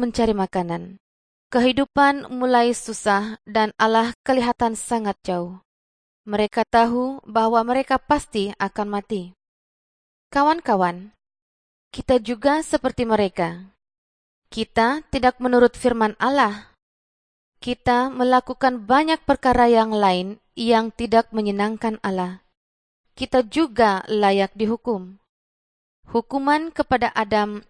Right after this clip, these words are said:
dan Hawa juga hukuman kita. Tetapi Allah mengasihi kita, dan Dia ada rencana untuk menyelamatkan kita.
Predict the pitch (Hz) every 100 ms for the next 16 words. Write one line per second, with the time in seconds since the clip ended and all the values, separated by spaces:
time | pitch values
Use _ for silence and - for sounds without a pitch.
0 | _ 226 240 269 233 214 190 185 - -
1 | 196 269 233 254 233 233 - 220 214 214
2 | 220 - 185 185 196 _ _ _ _ _
3 | 240 233 240 - 262 302 349 - - 240
4 | 233 226 220 202 214 196 - 220 233 233
5 | 247 - _ _ _ _ 208 208 214 202
6 | 247 240 240 240 233 240 247 240 277 247
7 | 208 196 - 214 208 - 214 214 208 208
8 | 254 - 220 214 - 208 185 175